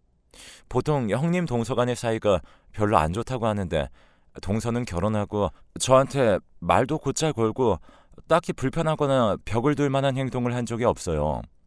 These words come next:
임신한 것도 축하한다고 제가 선물을 보내줬을 때도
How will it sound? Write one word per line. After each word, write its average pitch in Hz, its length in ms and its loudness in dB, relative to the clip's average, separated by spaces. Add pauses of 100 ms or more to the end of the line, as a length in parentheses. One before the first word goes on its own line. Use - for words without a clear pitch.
(560)
임신한 131 420 0
것도 113 240 0
축하한다고 131 720 -2 (320)
제가 127 240 2
선물을 156 400 0
보내줬을 107 520 -2
때도 95 360 0